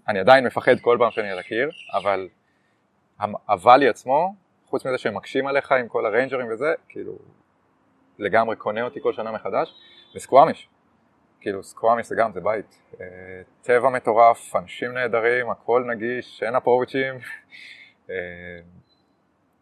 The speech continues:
אין על סקוואמיש, כאילו, וורד קלאס קליימינג. אבל האמת, השנה הייתי בג'ושוע טרי פעם ראשונה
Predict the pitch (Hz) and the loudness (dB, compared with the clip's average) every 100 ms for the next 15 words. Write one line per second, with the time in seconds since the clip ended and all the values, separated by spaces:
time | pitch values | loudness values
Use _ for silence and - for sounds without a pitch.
0 | _ - 131 143 - 104 95 - - 104 | _ -2 0 0 -2 -2 -2 -6 -16 -10
1 | 101 104 101 107 127 127 - 113 - - | -8 -8 -6 2 4 2 0 -2 -2 -2
2 | 107 107 101 98 98 _ - - - - | -2 -2 -8 -14 -20 _ -20 -20 -20 -20
3 | - - _ - - - - - _ _ | -20 -20 _ -20 -20 -18 -18 -20 _ _
4 | - 104 104 - _ _ _ - 95 127 | -4 -4 -6 -12 _ _ _ -14 -4 -2
5 | - 107 98 113 123 110 90 104 110 110 | -2 -8 -4 -2 -2 -4 -6 -6 -6 -8
6 | - 123 113 104 98 98 98 | -8 -10 -10 -12 -14 -14 -10